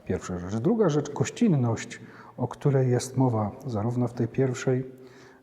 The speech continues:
odsłonie dzisiejszej liturgii słowa, jak i w Ewangelii widzimy tę gościnność.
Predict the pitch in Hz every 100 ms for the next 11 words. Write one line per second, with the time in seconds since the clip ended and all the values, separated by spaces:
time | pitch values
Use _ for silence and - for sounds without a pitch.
0 | _ - - - 139 127 120 135 127 127
1 | 123 123 135 120 127 - 143 143 120 110
2 | - 127 117 - - - 147 127 123 120
3 | 135 107 117 131 139 110 107 107 107 -
4 | - 98 95 131 - -